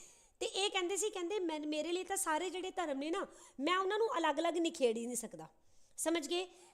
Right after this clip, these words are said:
ਤਾਂ ਇਸ ਕਰਕੇ ਇਹਨਾਂ ਨੂੰ ਇੱਕ ਨਾਮ ਦਿੱਤਾ ਗਿਆ, ਕਿਹੜਾ? ਨਿਰੋਲ ਆਤਮਾ ਦਾ ਕਵੀ, a poet of the spirit। Please,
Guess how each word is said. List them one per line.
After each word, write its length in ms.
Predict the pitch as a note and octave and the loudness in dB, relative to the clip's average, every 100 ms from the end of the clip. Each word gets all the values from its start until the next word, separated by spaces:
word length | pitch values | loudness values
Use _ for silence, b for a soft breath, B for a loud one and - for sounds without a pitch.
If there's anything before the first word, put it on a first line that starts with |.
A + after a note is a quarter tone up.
| _ | _
ਤਾਂ 80 | F4 | 0
ਇਸ 260 | F4+ G#4+ - | 2 0 2
ਕਰਕੇ 340 | C#4 A#3 D4+ | 0 0 -2
ਇਹਨਾਂ 440 | - D4 D4+ E4+ | -2 0 0 -2
ਨੂੰ 280 | D4 C4 D#4+ B B - | -2 -4 -6 B B -8
ਇੱਕ 180 | F4 | -6
ਨਾਮ 320 | D4+ C#4+ D4+ D4 | 2 4 4 0
ਦਿੱਤਾ 280 | D4 A#3 | -2 -2
ਗਿਆ, 200 | G#3 F3+ F3 - | -2 -6 -10 0
ਕਿਹੜਾ? 280 | C#4+ D4+ F4 B B B | 2 4 0 B B B
ਨਿਰੋਲ 560 | C4 D#4+ E4 D#4 E4 G4 - - | -2 0 0 -2 0 -2 -4 2
ਆਤਮਾ 460 | C#4+ C#4+ D4 D#4+ | 4 4 2 2
ਦਾ 180 | C#4+ C#4 | 4 4
ਕਵੀ, 400 | C#4+ B3 D4 B3 B B B - D#4 | 4 0 0 -2 B B B 0 0
a 20 | |
poet 480 | - D4 D#4+ G#4 - | 4 6 6 6 -2
of 340 | - E4 D#4+ - E4+ | -6 -4 -4 -2 -2
the 40 | |
spirit। 440 | E4+ - F4+ C#4+ - | -2 -2 0 0 -2
Please, 480 | - D4+ E4 F#4+ | -6 0 2 2